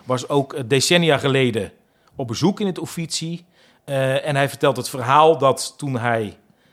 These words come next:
de zaal binnenstapte, waar het schilderij hing, en hij zijn eerste blik op de Rembrandt wierp, de oude man,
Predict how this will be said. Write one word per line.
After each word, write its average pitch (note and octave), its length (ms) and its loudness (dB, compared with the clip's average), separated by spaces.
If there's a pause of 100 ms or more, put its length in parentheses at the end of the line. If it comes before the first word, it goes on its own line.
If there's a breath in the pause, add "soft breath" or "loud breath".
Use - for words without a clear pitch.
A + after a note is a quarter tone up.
(140)
de A2+ 240 -10
zaal C#3 340 4
binnenstapte, G3 840 -2 (160)
waar A#2+ 240 -6
het A#2+ 100 -6
schilderij B2 520 -2
hing, G3 320 -2 (340 soft breath)
en B2 120 -10
hij B2+ 140 -2
zijn A2 260 -8
eerste G3+ 380 -2
blik B2+ 420 -2
op - 340 -2 (180)
de A2+ 200 -4
Rembrandt E3 540 2
wierp, G#3+ 440 -10 (100)
de A#2+ 100 -10
oude B2 200 -4
man, D#3 320 -2